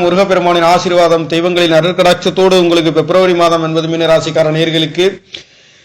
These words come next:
நல்லதொரு வீடு வாசல் சொத்து சுகங்களிலே ராசி அதிபதி போகின்றது மட்டுமல்ல, அவர் உச்சத்தை நோக்கி உங்களுக்கு மீண்டும் மீனராசிக்கு ஐந்தாம் இடத்திலேயும் செல்ல போகின்ற ஒரு அமைப்பு இருந்தாலும் கூட இந்த மாதங்கள் உங்களுடைய நாலாம் இடத்திலே இருக்க போகின்ற ஒரு அமைப்புகளிலே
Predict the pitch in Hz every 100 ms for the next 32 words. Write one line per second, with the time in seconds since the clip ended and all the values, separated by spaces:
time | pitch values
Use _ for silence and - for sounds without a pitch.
0 | _ - 226 247 247 226 240 247 240 233
1 | 226 220 220 233 233 233 226 220 208 202
2 | 220 220 214 196 202 165 202 220 226 202
3 | 185 196 190 214 208 196 185 185 180 170
4 | 202 202 208 214 220 202 196 190 180 185
5 | 190 208 208 190 190 185 185 185 185 180
6 | 185 196 190 190 160 190 190 170 180 180
7 | 175 175 175 170 170 170 185 190 180 180
8 | 185 185 180 175 202 214 180 185 185 185
9 | 190 190 185 175 175 170 170 165 180 175
10 | 170 165 165 165 160 165 156 156 151 151
11 | 151 165 160 170 170 170 202